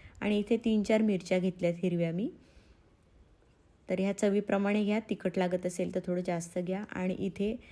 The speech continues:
अर्धा चमचा आलं लसणाची पेस्ट मी घेतली आहे. त्याच्यानंतर दोन चमचे मी बेसन पीठ घेतलं आहे, कारण बाइंडिंग चांगलं होतं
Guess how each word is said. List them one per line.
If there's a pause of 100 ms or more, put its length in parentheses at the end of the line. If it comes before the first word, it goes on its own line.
(260)
अर्धा
चमचा
आलं
लसणाची
पेस्ट
मी
घेतली
आहे. (580)
त्याच्यानंतर
दोन
चमचे
मी
बेसन
पीठ
घेतलं
आहे,
कारण
बाइंडिंग
चांगलं
होतं